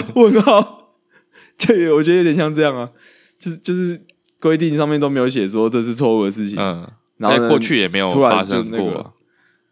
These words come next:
Speaker 1: 对，然后过去也没有发生过，因为判这个挥棒过半，然后这种事情被惩处的。
Speaker 2: 对。
Speaker 1: 就过去也没发生过啊，超，超奇怪的，这次就超瞎的，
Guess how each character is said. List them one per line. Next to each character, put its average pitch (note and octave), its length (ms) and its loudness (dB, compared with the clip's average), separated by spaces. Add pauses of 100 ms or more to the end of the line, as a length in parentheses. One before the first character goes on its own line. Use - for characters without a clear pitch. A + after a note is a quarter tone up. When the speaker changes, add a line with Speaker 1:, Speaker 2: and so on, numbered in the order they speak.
(140)
Speaker 1:
对， B2 180 2
然 A#2+ 100 0
后 C3 60 0
过 D3+ 160 4
去 D3 120 2
也 B2+ 40 4
没 A#2 100 -2
有 A#2 80 2
发 A2+ 220 0
生 A#2 160 -2
过， A2 180 -2
因 G#2 140 -4
为 G#2 260 -2 (360)
判 B2+ 180 0
这 B2+ 80 0
个 A2+ 180 2
挥 B2 140 0
棒 A#2+ 180 0
过 A2+ 160 0
半， G#2+ 300 0
然 G2 100 -2
后 A2+ 280 -2
这 G2+ 180 -8
种 G#2 100 -2
事 G#2+ 200 -8
情 F#2 300 -12 (160)
被 A2+ 120 -2
惩 A2 240 -6
处 - 120 -14
的。 A2 80 -6
Speaker 2:
对。 F2 140 -12 (320)
Speaker 1:
就 C3+ 160 -6
过 C3+ 180 0
去 C3 100 -2
也 A2+ 40 2
没 F#2+ 160 -2
发 G2 180 -2
生 G2 220 -8
过 F#2+ 200 -6
啊， F#2 180 -14
超， - 180 -10
超 - 380 -10
奇 A#2+ 160 -12
怪 A#2 220 0
的， F#2+ 80 -4
这 B2+ 140 -6
次 C#3 120 -10
就 C3+ 120 -10
超 A#2+ 220 -8
瞎 A2 280 -6
的， F#2 200 -6